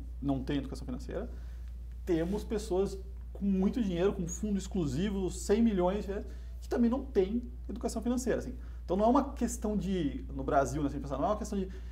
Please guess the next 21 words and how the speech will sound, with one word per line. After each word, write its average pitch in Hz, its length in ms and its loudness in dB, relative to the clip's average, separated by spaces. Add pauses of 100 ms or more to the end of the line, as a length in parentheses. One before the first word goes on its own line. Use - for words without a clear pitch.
(360)
riqueza 175 640 6
ou 156 100 4
ter 170 140 6
dinheiro 170 300 0
ou 160 80 0
não, 180 320 0 (380)
entender 170 340 0
de 160 80 2
mercado, 143 380 0
porque - 160 -4
isso 180 160 -4
foi 220 160 2
um - 20 2
negócio 202 560 2
culturalmente, 226 920 4 (240)
não 202 180 2
aprendemos 208 600 4
e 196 40 0
ficou - 160 -2
fora 180 400 4
completamente. 160 680 -2